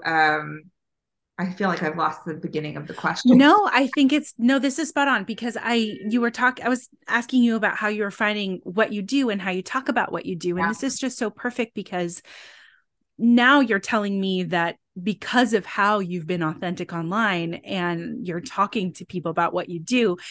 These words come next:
Speaker 2: people are now listening. What a great way for you to get that out into the world and practice, <laughs> you know,
Speaker 1: Yeah.
Speaker 2: just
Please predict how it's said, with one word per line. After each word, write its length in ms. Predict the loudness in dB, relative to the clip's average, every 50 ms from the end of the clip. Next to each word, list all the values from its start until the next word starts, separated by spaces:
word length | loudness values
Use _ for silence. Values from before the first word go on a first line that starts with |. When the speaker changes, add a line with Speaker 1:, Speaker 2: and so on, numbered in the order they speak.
| -14 _
Speaker 2:
people 220 | 4 4 6 8 8
are 60 | 8
now 180 | 8 8 6
listening. 560 | 4 4 2 2 2 0 -4 -4 -4 -6 -8 -8
What 140 | -2 0 0
a 80 | 2 2
great 320 | 0 0 0 0 0 -2
way 440 | -2 2 2 4 4 2 2 0 -4 _ -14 -20 -20 -20 _
for 100 | -2 0
you 160 | 0 2 2
to 80 | 0 0
get 460 | -2 0 -2 0 2 2 0 -2 _ _ -8
that 260 | -2 0 0 0 0
out 180 | -2 -6 -4
into 160 | -6 -6 -4 -4
the 100 | -4 -2
world 340 | 0 2 2 2 0 0 0
and 160 | 0 0 2
practice, 560 | 4 6 4 4 4 2 -2 -2 -2 -4 -8 -12
<laughs> 80 | -12 0
you 180 | 8 10 10 10
know, 240 | 10 8 6 6 8
Speaker 1:
Yeah. 140 | 8 6 8
Speaker 2:
just 200 | 6 4 4